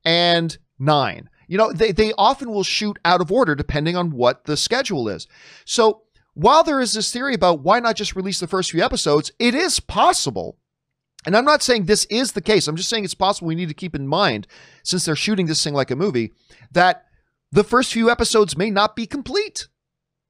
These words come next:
Some of those days of shooting may very well have to do with that. But the other kind of theory, Rob, here, and the other potential problem,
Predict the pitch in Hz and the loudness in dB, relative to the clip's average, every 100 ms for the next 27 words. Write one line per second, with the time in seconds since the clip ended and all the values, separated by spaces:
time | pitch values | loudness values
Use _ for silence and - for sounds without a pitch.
0 | _ - - 269 277 247 175 208 240 240 | _ 0 2 4 4 2 2 0 0 -2
1 | 196 240 277 233 196 190 180 196 190 196 | -6 -4 -4 -4 -4 -4 -2 0 2 2
2 | 185 180 175 240 226 110 - _ - - | 2 -2 -4 -6 -2 -2 -4 _ -20 -20
3 | - - 226 - 247 - 277 359 330 226 | -20 0 2 2 -2 4 4 4 2 2
4 | 220 196 - 202 196 190 180 - _ _ | 2 0 0 2 4 2 0 -6 _ _
5 | _ - 147 180 175 - 180 175 160 196 | _ -4 4 6 6 4 4 4 6 4
6 | 240 202 - 175 156 - 165 170 156 135 | 2 -2 0 0 -2 2 4 4 2 0